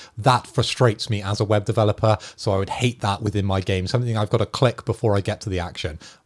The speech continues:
Let's not introduce that. I would hate to see that as the future of video gaming.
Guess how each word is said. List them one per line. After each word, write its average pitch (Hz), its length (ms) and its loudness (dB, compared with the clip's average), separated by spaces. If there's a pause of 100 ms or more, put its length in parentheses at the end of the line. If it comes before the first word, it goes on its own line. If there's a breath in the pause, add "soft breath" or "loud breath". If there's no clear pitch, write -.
Let's 101 400 0
not 113 260 4
introduce 101 500 0
that. 82 280 -6
I 90 60 -6
would 85 100 -8
hate 98 340 -8
to 101 80 -4
see 92 200 -4
that 87 220 -6
as 87 100 -12
the 90 80 -8
future 98 300 -10
of 80 60 -12
video 82 220 -10
gaming. 76 320 -12